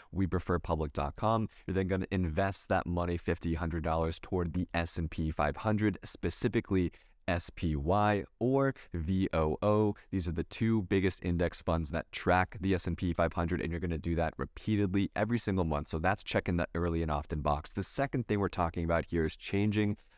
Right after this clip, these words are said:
the mindset away from consume, consume, consume to consume and own, right? You can still consume, you can be a great person, like, do your thing, but it's also important to say, if I'm gonna be, you know, the biggest, con-, I mean, I swipe my Amex every day, I might as well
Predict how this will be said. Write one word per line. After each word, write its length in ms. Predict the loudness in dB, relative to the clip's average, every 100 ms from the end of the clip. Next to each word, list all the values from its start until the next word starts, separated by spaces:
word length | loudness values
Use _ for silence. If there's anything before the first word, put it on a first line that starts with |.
| -2
the 120 | 0
mindset 480 | 2 2 0 0 0 0
away 320 | 0 2 2
from 240 | 2 0 0 -8 -4
consume, 420 | -2 0 2 2
consume, 400 | 2 0 0 0 -2
consume 560 | -4 -2 0 2 2 0 -4 -18
to 360 | -2 2 4 2 -2 -6
consume 640 | -4 -2 0 4 4 4 2 -2 -8 0
and 240 | 2 0 0
own, 380 | 4 4 4 2
right? 220 | 2 2 -2 -4
You 100 | -4
can 100 | 0
still 180 | 0
consume, 360 | 0 0 2 0
you 60 | 0
can 120 | -2
be 140 | 0
a 40 | 2
great 240 | 2 2
person, 300 | 2 0 0
like, 80 | 0 0
do 80 |
your 140 | 0 2
thing, 280 | 2 0 0
but 100 | 0
it's 120 | 0 0
also 280 | -2 0 -2
important 340 | 0 0 0
to 40 | 0
say, 180 | 0 0
if 120 | 0
I'm 100 | 0
gonna 140 | 2
be, 180 | 0 -2 -6 -4
you 120 | 0
know, 160 | 2 0
the 140 | -4
biggest, 320 | 0 0 0 -2
con-, 120 | -2
I 20 |
mean, 140 | 0 0
I 80 |
swipe 280 | 0 2 2
my 120 | 2
Amex 400 | 0 -2 -2 0
every 180 | 2 2
day, 160 | 2 2
I 40 |
might 180 | 2 0
as 100 | 0
well 160 | 0